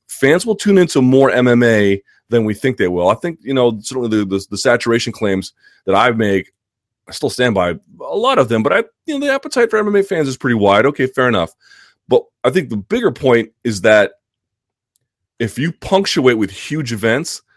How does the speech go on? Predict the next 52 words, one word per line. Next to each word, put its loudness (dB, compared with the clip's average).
fans 0
are 4
very 4
forgiving -2
of -6
some -6
of -8
the -4
lesser -10
ones. -20
It's -6
when 0
the -4
big 0
ones 0
aren't -2
all 0
that -4
big -2
and -2
there's -6
not 0
much -6
of -10
a -14
separation -4
between -10
that -6
and -10
the -10
little -10
ones. -20
Now, 4
there 4
are 2
a 2
lot 6
of -4
factors 2
that 0
go 4
into 0
that. 2
Do -6
you -6
have 0
the -10
stars 2
to -20
pull -6
that 0
off? 4